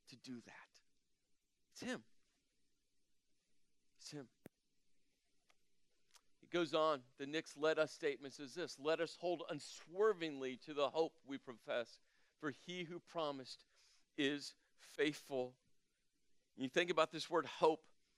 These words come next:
Back in December, we did this series called Hope Rising. And, uh, I,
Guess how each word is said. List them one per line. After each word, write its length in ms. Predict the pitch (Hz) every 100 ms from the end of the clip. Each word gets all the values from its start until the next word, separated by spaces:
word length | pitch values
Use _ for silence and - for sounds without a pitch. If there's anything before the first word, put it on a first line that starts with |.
| _ -
Back 200 | 160 175
in 60 |
December, 720 | 151 - 208 196 151 127 127 143
we 140 | 151
did 180 | 160 156
this 200 | 160 - - -
series 380 | - 190 180 165
called 240 | 170 147
Hope 320 | 123 - 165 -
Rising. 540 | 131 139 151 127 110 101 - _ _ _ _ _ _ _ - - _ - -
And, 260 | 139 147 147
uh, 220 | 151 139 - - _
I, 180 | - 147